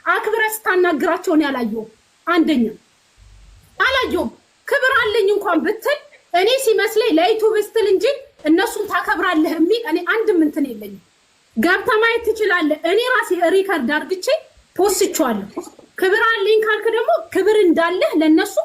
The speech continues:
በተግባር አሳያቸው። በጣም ነው የሚከተሉ፣ በጣም ነው የሚወዱ። እኔ የቅናት መንፈስ የለብኝም፣ የመቀኝነት መንፈስ የለብኝም። አልሐምዱሊላህ በራሴ ሰርቼ ወጥቼ የምገባ ነኝ።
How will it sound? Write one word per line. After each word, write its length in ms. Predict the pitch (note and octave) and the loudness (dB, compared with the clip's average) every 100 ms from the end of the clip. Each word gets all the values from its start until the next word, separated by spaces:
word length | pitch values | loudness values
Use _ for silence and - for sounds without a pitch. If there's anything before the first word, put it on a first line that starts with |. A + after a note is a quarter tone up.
| - _ _ A3+ | -6 _ _ -4
በተግባር 580 | C#4+ F4+ G#4+ C#4+ F4+ D#4+ | -2 0 -2 0 0 0
አሳያቸው። 640 | D#4+ D4+ A#3 A#3 - A3 - _ _ _ _ | 0 -2 -2 -4 -6 -10 -12 _ _ _ _
በጣም 320 | D#4 E4 F#4+ | 0 0 0
ነው 140 | A4 A#4 | 0 2
የሚከተሉ፣ 560 | G#4+ A4 F4+ E4+ D#4+ E4 | 0 0 -4 -2 0 0
በጣም 340 | C#4 D4 E4 G#4 | 0 -2 0 0
ነው 120 | F#4+ | 2
የሚወዱ። 340 | E4 E4 C4 D4+ D#4+ - _ | 4 2 2 0 -2 -8 _
እኔ 140 | D4 F4 G#4+ | 0 2 4
የቅናት 440 | E4+ D#4 F4 F#4+ G#4+ | 2 0 0 0 2
መንፈስ 320 | F4+ F4 E4+ | 2 2 0
የለብኝም፣ 560 | E4+ B3+ C#4+ A3+ D4+ G#4 - _ C4+ | -2 0 0 2 2 2 -4 _ -6
የመቀኝነት 760 | C#4+ D#4+ - F#4 F4+ G#4+ A4+ | -2 -2 -2 0 2 2 0
መንፈስ 340 | E4 E4+ E4 D#4 | 2 2 0 -2
የለብኝም። 520 | D#4+ D4 B3 F4 F#4 - | -2 -2 -2 -4 -4 -2
አልሐምዱሊላህ 760 | E4 - F#4 D#4+ D#4 D4 F4+ A4 - _ - | -4 0 0 2 0 -4 -6 -8 -12 _ -4
በራሴ 460 | C#4 D#4+ F4 F#4+ E4 | 0 0 0 0 0
ሰርቼ 340 | D#4 E4 E4+ | 0 -2 0
ወጥቼ 260 | E4 D4+ C#4+ | -2 -2 -2
የምገባ 400 | D#4+ C#4 C4 C#4+ D#4+ | 2 2 2 0 0
ነኝ። 140 | A#4+ | -2